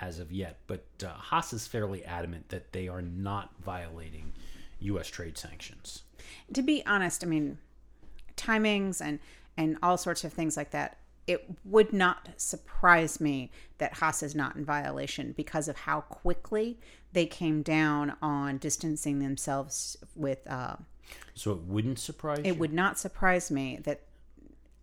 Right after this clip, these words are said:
Speaker 2: I'm on the, leaning towards believing Haas. Let's put it that
Speaker 1: There
Speaker 2: way.
Speaker 1: we go. So it would surprise you if Haas was in violation.
Speaker 2: Violation. It,
Speaker 1: That's, that's,
Speaker 2: it wouldn't
Speaker 1: I was like, "Wait a
Speaker 2: surprise
Speaker 1: minute."
Speaker 2: me.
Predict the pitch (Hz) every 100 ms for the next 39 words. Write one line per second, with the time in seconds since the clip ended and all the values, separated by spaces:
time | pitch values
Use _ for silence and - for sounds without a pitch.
0 | - - - 202 240 185 175 214 208 -
1 | 180 220 226 214 190 180 180 170 156 156
2 | 147 127 - 156 - - 147 127 117 139
3 | 117 95 90 - 143 123 131 107 123 147
4 | 196 180 - 175 - 139 110 - 113 92
5 | - 90 82 - 90 90 85 85 160 147
6 | 127 113 - 151 - 143 - - - -
7 | 147 208 247 285 320 - 302 285 262 -
8 | 120 254 - 240 165 127 123 - 320